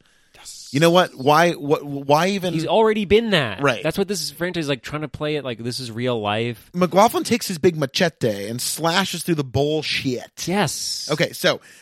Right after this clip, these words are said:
Speaker 2: um, McLaughlin deliberately made this the wholesome Jason. Um, he was pressured by producers to have tit in the movie, and he basically was like, "Look, actress person, they would like you to be shirtless. We don't have to do it." And she's like, "I don't wanna do it." They didn't do it.
Speaker 1: Great.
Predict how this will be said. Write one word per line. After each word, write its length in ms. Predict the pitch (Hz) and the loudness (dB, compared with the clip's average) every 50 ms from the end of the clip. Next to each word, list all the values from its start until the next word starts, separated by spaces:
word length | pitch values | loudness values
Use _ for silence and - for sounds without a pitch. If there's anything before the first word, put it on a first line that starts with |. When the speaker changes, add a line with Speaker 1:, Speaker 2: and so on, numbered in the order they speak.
| _ _ - | _ _ 0
Speaker 2:
um, 440 | 160 165 160 165 165 160 165 160 | 2 4 4 2 0 -4 -6 -4
McLaughlin 500 | 156 170 147 160 180 196 202 - 196 190 | -2 0 4 6 6 6 6 4 0 -2
deliberately 640 | 175 147 151 147 196 220 185 214 190 151 160 147 135 | -2 -2 2 4 4 6 6 4 0 2 0 0 0
made 240 | 131 131 127 123 120 | 0 -2 -4 -4 -2
this 340 | 110 120 113 110 - - - - _ | -2 -2 -2 -4 -6 -10 -12 -16 _
the 240 | - 117 131 127 120 | -8 -4 -2 -2 -2
wholesome 560 | 117 117 135 135 135 - - 131 117 113 113 | -2 -2 -2 -2 -2 0 -2 -4 -4 -4 -6
Jason. 560 | 107 - 120 113 113 - - 110 104 104 107 - _ _ _ _ _ _ _ _ - | -6 -4 -4 -4 -4 -6 -6 -8 -8 -10 -12 -14 _ _ _ _ _ _ _ _ 0
Um, 260 | 127 131 127 123 120 | 0 2 2 0 0
he 60 | 131 | -2
was 100 | 127 120 | -4 -4
pressured 360 | - - - 160 156 143 160 139 | -2 0 2 2 2 2 2 2
by 100 | 135 127 | 2 2
producers 560 | - 127 123 127 120 - 131 120 117 117 - | 2 0 -2 -2 -2 -2 -2 -2 -2 -2 -4
to 120 | - 127 120 | -4 -4 -4
have 160 | 117 113 - | -4 -4 -2
tit 200 | - 151 139 127 | -2 -2 0 0
in 100 | 123 131 | -2 -2
the 60 | 131 | -2
movie, 520 | 127 131 127 127 117 131 127 127 123 - | 0 2 2 2 2 2 0 0 -2 -2
and 80 | 110 113 | -4 -4
he 60 | 113 101 | -2 0
basically 320 | 120 120 113 - - 117 | 0 0 0 -2 -2 -2
was 160 | 117 113 - | -2 -2 -2
like, 240 | - - 101 - - | -2 -4 -4 -6 -4
"Look, 340 | 107 113 110 104 - - - _ _ _ _ _ _ _ _ _ _ | -2 0 0 0 -2 -8 -18 _ _ _ _ _ _ _ _ _ _
actress 380 | - 110 113 110 - 117 110 - | -2 -2 -2 0 0 -2 -4 -2
person, 540 | - - 107 110 - - 110 101 101 98 - _ | -2 -2 -2 -2 -2 -4 -4 -4 -6 -8 -10 _
they 180 | - 113 110 | -2 0 0
would 120 | 107 110 107 | 0 0 0
like 240 | 104 110 110 107 - | 0 0 0 0 -2
you 60 | 110 | -4
to 40 | 107 | -2
be 100 | 98 107 | -2 -4
shirtless. 640 | 104 - 117 110 101 104 107 101 101 - - - - - _ _ | -4 -2 -2 -2 -2 -2 -4 -4 -4 -6 -8 -10 -12 -16 _ _
We 120 | 107 104 | -8 -6
don't 100 | 107 107 | -4 -4
have 140 | 107 101 - | -4 -6 -6
to 60 | 95 | -8
do 180 | 85 104 98 98 | -8 -6 -6 -6
it." 120 | 98 92 | -8 -10
And 80 | - - | -12 -10
she's 120 | - 95 | -8 -8
like, 160 | 101 92 - 104 | -8 -6 -6 -4
"I 40 | |
don't 100 | 110 113 | -4 -2
wanna 120 | 113 110 107 | -2 -2 -2
do 160 | 101 113 107 | -2 -4 -4
it." 100 | 110 - _ _ | -4 -6 _ _
They 80 | 143 156 | 4 6
didn't 160 | 175 180 180 | 6 6 6
do 140 | 160 160 139 | 6 6 6
it. 180 | 110 - _ _ _ _ | 4 0 _ _ _ _
Speaker 1:
Great. 240 | - 113 104 95 104 | -4 -4 -4 -4 -6